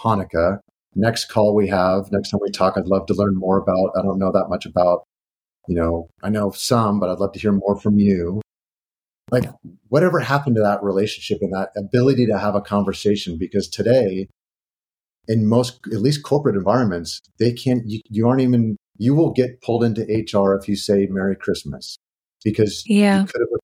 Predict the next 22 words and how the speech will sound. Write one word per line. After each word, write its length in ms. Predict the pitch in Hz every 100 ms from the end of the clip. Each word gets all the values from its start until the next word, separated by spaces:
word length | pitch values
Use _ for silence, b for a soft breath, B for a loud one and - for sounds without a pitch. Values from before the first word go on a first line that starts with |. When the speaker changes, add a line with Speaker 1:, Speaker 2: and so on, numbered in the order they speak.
| -
Speaker 1:
offended 300 | 107 104 -
somebody 360 | 98 98 98
in 120 | 95 101
the 80 |
room. 360 | 98 85 82 90 - _ _ _ _ _ _ _ 110
Instead 420 | 104 - 123 123
of 140 | 92
that 220 | 101 98
person 320 | - 117 110 98
saying, 280 | 104 101
"Hey, 360 | 101 117 110 101 _ _ _ _ _
I 80 | 98
don't 160 | 104 -
celebrate 460 | 113 110 98 90
Christmas." 440 | - 85 101 95 -
"Oh, 360 | - 175 107 85 _ -
that's 220 | 151 151
cool. 520 | - 101 95 135 147 - _ -
What 200 | 123 104
do 80 | 120
you 160 | 165 110
celebrate?" 580 | - 78 78 76 67